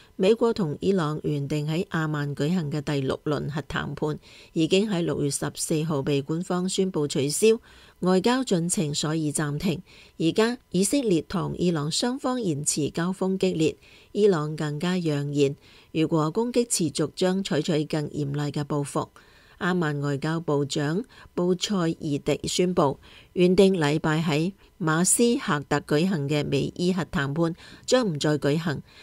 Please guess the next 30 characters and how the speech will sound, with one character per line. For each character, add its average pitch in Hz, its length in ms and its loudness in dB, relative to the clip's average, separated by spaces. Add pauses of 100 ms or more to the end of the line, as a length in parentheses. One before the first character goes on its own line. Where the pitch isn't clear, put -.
(120)
佢 165 200 0
表 160 180 2
示， 160 180 0
雖 170 260 0
然 147 120 -2
談 147 260 -4
判 151 220 -4
中 170 220 -2
斷， 170 280 2 (320)
和 170 200 0
平 156 260 -2
仍 139 320 0
然 160 100 -2
係 147 140 -2
唯 139 200 -4
一 156 120 -2
出 190 160 -2
路。 147 320 0 (380)
川 269 200 0
普 262 160 2
政 202 200 2
府 160 180 -4
高 185 180 2
層 151 300 -2
官 180 220 -2
員 151 160 0
亦 139 80 0
都 170 180 -2
證 151 260 -4
實， 151 220 -2